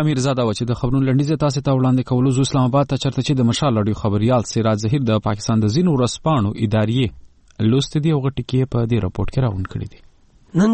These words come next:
Speaker 2: جنګ ورځپاڼه خپلې اداریې د غیرت په نوم د وژنو په معامله باندې لیکلې او د وزیر اعظم نواز شریف د خولې وایي چې په پاکستان کې د غیرت په نوم د وژنو د مخنیوي لپاره به حکومت هر قسمه اقدامات کوي. د ادارې په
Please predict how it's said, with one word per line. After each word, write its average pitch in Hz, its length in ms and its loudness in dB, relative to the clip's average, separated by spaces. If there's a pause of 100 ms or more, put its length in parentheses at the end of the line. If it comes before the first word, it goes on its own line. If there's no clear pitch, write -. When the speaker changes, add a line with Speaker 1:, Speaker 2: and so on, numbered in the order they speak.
Speaker 2:
جنګ 254 180 2
ورځپاڼه 170 460 -2
خپلې 185 220 2 (180)
اداریې 170 440 2
د 185 140 0
غیرت 180 280 2 (100)
په 196 80 4
نوم 208 200 2
د 147 80 2
وژنو 196 400 0
په 185 140 2
معامله 143 400 2
باندې 175 520 0
لیکلې 120 400 -2 (140)
او 165 160 2
د 208 160 4
وزیر 202 320 0
اعظم 254 240 0
نواز 208 240 2
شریف 175 240 -2
د 196 180 -2
خولې 170 280 0
وایي 185 180 2
چې 190 180 -6
په 160 160 -8
پاکستان 160 540 -2
کې 226 140 0
د 131 120 0
غیرت 143 400 0
په 175 120 2
نوم 190 200 2
د 160 120 4
وژنو 185 420 2
د 151 140 0
مخنیوي 143 420 0
لپاره 165 420 0
به 165 220 2
حکومت 196 480 0
هر 208 180 0
قسمه 196 300 0
اقدامات 147 600 0 (140)
کوي. 110 300 -2 (380)
د 220 200 0
ادارې 240 280 2 (100)
په - 20 4